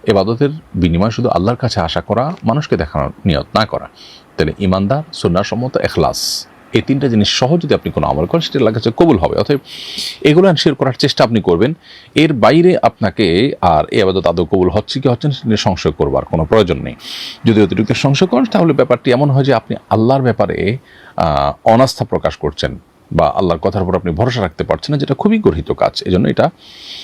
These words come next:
আপনার মধ্য থেকে দূর করার চেষ্টা করা উচিত। অনেক সময় ওয়াসওয়াসা বা খুঁতখুঁতে, আহ, যে ভাব আমাদের মধ্যে, এটা শয়তান সৃষ্টি করে, সেটা থেকে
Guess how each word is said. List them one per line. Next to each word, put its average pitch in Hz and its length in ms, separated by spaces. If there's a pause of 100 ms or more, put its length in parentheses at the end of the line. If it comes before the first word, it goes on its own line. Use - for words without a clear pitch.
(200)
আপনার 80 340
মধ্য 71 260
থেকে 98 420
দূর 87 300
করার - 220
চেষ্টা 113 320
করা - 160
উচিত। 95 280 (100)
অনেক 113 160
সময় 139 400
ওয়াসওয়াসা - 480
বা 107 300
খুঁতখুঁতে, 156 560 (520)
আহ, 78 320
যে 95 100
ভাব 95 300
আমাদের 80 260
মধ্যে, 71 220
এটা 123 100
শয়তান 135 300
সৃষ্টি 151 320
করে, - 180
সেটা 117 160
থেকে 95 300